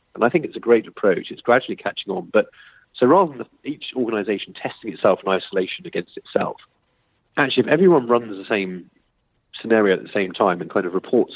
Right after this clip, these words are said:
their, their findings almost to each other, you can kind of understand how those emerging threats cascade through the system. And again, it will be that second order consequence that gets people, and again, procurement being so well placed to understand some of these dependencies, I think can play a role in making sure that all the touch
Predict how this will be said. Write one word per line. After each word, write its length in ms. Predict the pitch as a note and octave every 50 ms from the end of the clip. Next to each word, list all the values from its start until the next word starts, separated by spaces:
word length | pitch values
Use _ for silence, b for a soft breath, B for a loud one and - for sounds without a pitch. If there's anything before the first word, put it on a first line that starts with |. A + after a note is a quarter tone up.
| - -
their, 280 | G2+ F#2+ F#2+ F2 F#2 - b b b b b b b b b _
their 100 | - G#2+
findings 400 | - - A2+ G#2+ G2+ G2+ G2 F2+
almost 320 | A#2 B2 A#2 G2+ F#2 - -
to 100 | - F#2+
each 140 | - -
other, 180 | B2+ C#3+ C3 F#2
you 160 | D#2+ E2+ E2+
can 120 | - F#2+ F#2
kind 180 | - G#2+ F#2+
of 60 | F#2+
understand 500 | G#2+ A2+ A2 G2+ - - - C3 E3 D#3+
how 140 | - G2 F2
those 180 | E2+ F2+ F2+ -
emerging 400 | F#2+ G2 F#2+ F#2 F2 - F2 - _
threats 220 | - G2+ - - -
cascade 400 | - - - - - - F3+ F3+ -
through 100 | - - -
the 180 | - - - F#3
system. 220 | - - - - _ _ _ _ _ -
And 80 | A2 A2+
again, 200 | G2+ - A#2 G2+
it 60 | F#2+
will 80 | G#2 F2+
be 100 | G2 -
that 180 | G#2+ F2 - -
second 220 | - - - G2
order 160 | F#2 F2 F2+
consequence 480 | - - F#2+ F2+ - - - G2 - -
that 100 | - -
gets 200 | G2+ F#2+ - -
people, 400 | - F2 E2 - - F2 - _ _ _ -
and 100 | - G#2
again, 200 | G#2+ - - - - -
procurement 400 | - - - C3+ D#3+ - - - - _ _ -
being 200 | G2+ G2 F2+ - -
so 120 | - - B2
well 200 | G#2 F#2+ F2+ F2+
placed 320 | - G#2+ F#2+ F2+ - -
to 80 | - F#2+
understand 480 | F#2 E2+ - - - A#2+ E3 F#3+ E3+ -
some 100 | - F2+
of 40 | -
these 160 | F2+ E2+ -
dependencies, 640 | _ - F#2 F2 F2 E2+ - _ - - F2 E2+ - - - _ _ b b b b b _ _ -
I 80 | G2+ G2
think 200 | - A2 G2 -
can 120 | - G2
play 160 | - A#2+ A2
a 80 | G2 F#2
role 340 | G2 A#2 B2 A#2 F#2+ F#2+ F#2
in 240 | F2+ F2+ F2 F2 F2+ - _ _ _ _ _ _ _ _ _ -
making 260 | A2+ G#2+ - - G2
sure 200 | - - B2+ A#2+ F2+
that 80 | E2
all 160 | - - A2 F#2
the 60 | F2
touch 240 | - - - -